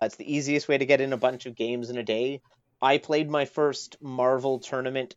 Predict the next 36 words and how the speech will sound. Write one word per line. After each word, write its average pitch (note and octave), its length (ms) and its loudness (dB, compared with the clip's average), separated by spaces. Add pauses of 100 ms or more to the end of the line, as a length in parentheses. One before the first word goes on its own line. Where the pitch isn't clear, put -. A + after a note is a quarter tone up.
after A#2 720 0
five A#2+ 1000 4
games B2+ 440 0
of B2+ 100 0
M C3+ 220 0
C C#3+ 220 -4
P. E3 340 0 (380)
Uh, A#2 160 10
one C#3+ 160 8
of D3 60 2
my C3+ 140 6
friends C3+ 340 2
had C3 160 -2
played B2 300 2
two C3+ 320 -4
games D3 480 0
before A#2+ 320 0
their A2 180 4
first C#3+ 300 0
M C#3 160 2
C D3 160 -4
P C#3+ 180 -2
tournament. D#3 520 -2 (300)
You C3 140 -4
do C#3+ 100 0
not D3 380 4
need D#3+ 240 -2
to D#3 80 0
grind B2+ 560 2
twenty B2 400 -2
games B2 460 0
before B2 320 0
you A#2+ 120 2
start A#2+ 320 6
playing A#2 280 2
tournaments. A#2+ 680 -4